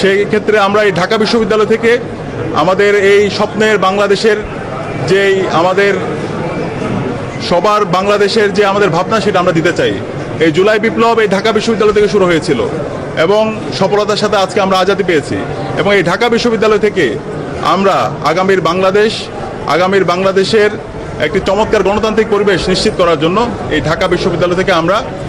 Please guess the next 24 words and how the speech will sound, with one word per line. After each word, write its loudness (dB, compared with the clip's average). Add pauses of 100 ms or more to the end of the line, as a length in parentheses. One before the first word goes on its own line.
(120)
সে -2
বার্তা 0
দিব। 0
আহ, -2
আমরা 2
একই 0
সাথে 2 (180)
শ্রদ্ধার 0
সাথে 0
স্মরণ 0
করছি 0 (600)
আমাদের 2
ডাকসু 2
নির্বাচনে, 2
আহ, -4
গতকাল 0
একজন 0
সাংবাদিক 2 (720)
ইন্তেকাল 0
করেছেন 2 (540)
এবং, 2
আহ, -2
অসংখ্য 0
সাংবাদিকরা 0